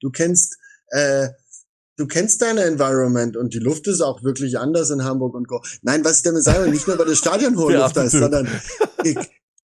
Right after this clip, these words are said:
Speaker 1: ihr habt, ich hab's doch vorhin schon mal kurz angeschnitten. Ähm, das, was ich da gestern von den Hamburger Spielern gesehen hab, das waren natürlich schon sehr talentierte, well-coached Players,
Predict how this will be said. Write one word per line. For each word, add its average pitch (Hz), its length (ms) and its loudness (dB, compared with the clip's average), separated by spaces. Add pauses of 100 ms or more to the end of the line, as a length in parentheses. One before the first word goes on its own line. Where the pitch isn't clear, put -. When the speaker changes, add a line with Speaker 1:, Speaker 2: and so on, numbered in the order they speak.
(1040)
Speaker 1:
ihr 135 120 2
habt, - 220 -6 (140)
ich 151 120 -6
hab's 156 200 -6
doch 202 180 -2
vorhin 208 180 0
schon 226 140 0
mal 202 180 0
kurz 202 240 0
angeschnitten. 160 840 -2 (120)
Ähm, 147 400 -2
das, 160 200 0
was 170 140 -2
ich - 100 -8
da 165 100 0
gestern 160 400 -2
von 190 80 -6
den 170 160 -4
Hamburger 175 320 -4
Spielern 175 400 -2
gesehen 170 400 0
hab, 170 220 -4 (260)
das 127 140 -6
waren 160 100 -2
natürlich 175 300 -2
schon 196 180 0
sehr 190 160 0
talentierte, 175 1000 -2
well-coached 160 680 -4
Players, 165 540 -2